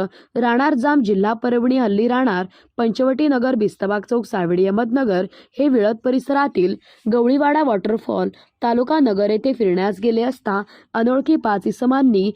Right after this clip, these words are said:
फिर्यादीस लाथाबुक्क्या व काठीने मारहाण करून सहा हजार नऊशे रुपये किमतीचा मोबाईल फोन, चांदीची चेन्स व अंगठी रोख रक्कम दरोडा चोरी करून नेलेबाबत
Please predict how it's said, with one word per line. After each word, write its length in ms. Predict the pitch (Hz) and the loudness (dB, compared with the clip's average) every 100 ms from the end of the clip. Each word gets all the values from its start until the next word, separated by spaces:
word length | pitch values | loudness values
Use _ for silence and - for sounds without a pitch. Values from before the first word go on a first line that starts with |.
| - _ - | -10 _ -2
फिर्यादीस 520 | 240 247 254 311 311 | 0 0 2 0 0
लाथाबुक्क्या 600 | 233 196 226 226 220 262 | -2 -2 -2 -2 -2 -2
व 100 | 262 269 | -2 -2
काठीने 380 | 202 180 208 240 | -4 -2 0 2
मारहाण 400 | 214 175 190 196 | 0 0 -2 0
करून 380 | 277 220 180 190 - _ - | 0 2 0 -2 -12 _ -4
सहा 220 | 254 254 | -2 0
हजार 280 | 277 311 311 | 0 0 2
नऊशे 300 | 226 196 233 | 2 0 0
रुपये 240 | 226 240 247 | -2 -2 -2
किमतीचा 560 | 208 180 214 196 254 | -2 -2 -2 -2 0
मोबाईल 320 | 247 247 262 | 2 2 0
फोन, 360 | 254 214 180 180 - _ - | -2 -2 0 -2 -8 _ -8
चांदीची 500 | 233 220 214 247 302 | -2 0 0 0 -2
चेन्स 380 | 254 208 196 190 240 | -2 -2 -2 -2 -2
व 220 | 220 185 - - _ | 0 -2 -6 -20 _
अंगठी 360 | 220 226 269 311 | -2 -2 2 2
रोख 260 | 277 - | 2 0
रक्कम 340 | 262 247 269 262 | -2 -2 0 2
दरोडा 340 | 196 185 208 | 2 2 0
चोरी 300 | 220 254 247 | 0 0 0
करून 360 | 254 277 277 262 - | 0 0 2 2 0
नेलेबाबत 600 | 220 190 196 247 240 185 | 0 0 2 0 0 0